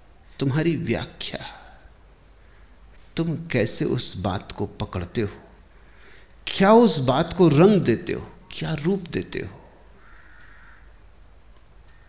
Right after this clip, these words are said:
और अगर तुम्हें यह दिखाई पड़ जाए कि कोई दूसरा सुख नहीं दे सकता, तो दुख कैसे देगा? किसने तुम्हें कभी कोई सुख दिया,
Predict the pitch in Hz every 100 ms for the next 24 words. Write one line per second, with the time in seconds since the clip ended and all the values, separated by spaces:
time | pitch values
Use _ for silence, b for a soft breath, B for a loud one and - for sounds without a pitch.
0 | - - - - B B B B 113 139
1 | 160 156 170 165 160 165 160 175 175 170
2 | 165 180 208 202 185 190 185 190 196 -
3 | 190 - - - 208 220 123 117 123 -
4 | 165 156 147 196 202 220 202 143 120 92
5 | - - b b b b b - 208 240
6 | 226 208 196 190 160 156 151 151 135 -
7 | 127 113 113 98 -